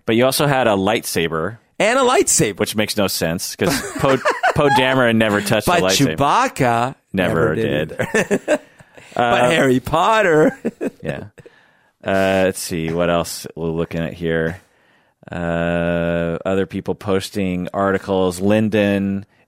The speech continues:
Speaker 1: April, Amy, uh, Emily. Lots of stuff by these, by, by the hardcore people.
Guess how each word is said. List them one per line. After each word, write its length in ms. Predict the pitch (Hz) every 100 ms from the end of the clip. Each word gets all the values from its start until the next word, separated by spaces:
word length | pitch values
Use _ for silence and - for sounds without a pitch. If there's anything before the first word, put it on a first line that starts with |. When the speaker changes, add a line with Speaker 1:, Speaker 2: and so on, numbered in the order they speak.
| _ 98
Speaker 1:
April, 920 | 98 - 101 95 95 95 95 92 -
Amy, 840 | 95 98 98 95 95 92 95 95 - _ _ _ _ _ - -
uh, 260 | - - -
Emily. 920 | 92 95 92 92 87 87 87 87 87 98 -
Lots 260 | 123 147
of 80 | 151
stuff 360 | - 131 127 -
by 300 | 110 104 104
these, 340 | 113 113 -
by, 440 | - 98 95 92 - - -
by 220 | 98 95
the 120 | 90
hardcore 600 | 95 104 98 - 101 101 98
people. 500 | 92 82 90 101